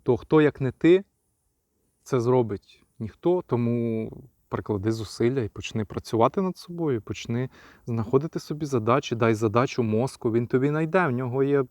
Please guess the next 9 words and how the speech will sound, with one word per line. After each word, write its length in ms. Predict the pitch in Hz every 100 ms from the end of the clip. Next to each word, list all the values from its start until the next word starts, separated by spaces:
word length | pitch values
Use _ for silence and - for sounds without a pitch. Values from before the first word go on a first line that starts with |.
| _
бляха, 400 | 139 143 139 - -
безмежна, 840 | 120 135 120 139 156 127 143 139 127 - - - - _ 180
е, 40 | 135 - - - - - -
кількість 500 | - 175 143 156 -
варіантів, 800 | 131 135 160 151 123 101 - 107
аби 220 | 113 135
ти 140 | 143 139
тільки 260 | 156 -
хотів. 480 | 131 143 - 143